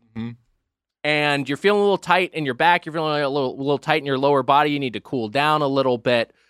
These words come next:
Speaker 2: Uh, I, I know you were, you were toss-, looking towards getting a tread at a certain point. I don't know if you have a, if you were gonna get the Peloton tread or not. If you are on Peloton, there are, you know, you can just, they just have stretches they can use. That's actually one of my favorite features of the platform.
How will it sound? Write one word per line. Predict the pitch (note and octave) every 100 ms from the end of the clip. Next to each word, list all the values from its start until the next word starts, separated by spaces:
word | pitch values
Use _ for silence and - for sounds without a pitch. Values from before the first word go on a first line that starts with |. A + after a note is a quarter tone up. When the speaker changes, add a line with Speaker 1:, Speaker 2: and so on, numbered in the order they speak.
| _ _ _ -
Speaker 2:
Uh, | C#3
I, | - D#3 D3+
I | D#3+
know | E3 B3
you | A#3+
were, | A3 F3
you | E3+ D#3+
were | C#3+
toss-, | F3+ F3 F3
looking | D#3+ E3+ F3+
towards | F3+ D#3+
getting | D#3+ D3
a | B2
tread | - E3+
at | E3+
a | D#3+
certain | - E3 D3+
point. | D#3+ D#3 -
I | C3+
don't | D#3
know | D#3 -
if | -
you | D3
have | A#2+ C#3 C3+ C3
a, | B2 B2+ A#2+
if | - A#2+
you | C3+
were |
gonna | B2 C3
get | B2+
the | A#2
Peloton | C#3+ C#3 C#3 A#2+
tread | C#3 C3
or |
not. | A#2+ A#2 B2 -
If | B2 B2+
you | C#3+
are | C#3 F3+
on | E3
Peloton, | D#3+ D3+ B2+ C3+ A#2+ A2+ A2 - _ _
there | C3 B2 -
are, | C3 B2+ B2+ B2
you | A2+ B2
know, | A2+
you | A#2+ D3+
can | D3+
just, | B2 - -
they | C#3+
just | C#3 D3+
have | D3 -
stretches | - C3+ - A2+ G2+
they |
can | G#2
use. | G#2+ F#2
That's | G#2
actually | A#2+ - A2+
one | A2
of | G#2
my | G2
favorite | A#2+ G#2
features | B2+ G#2 G#2+
of |
the | G2
platform. | - G#2 F#2+ F2 D#2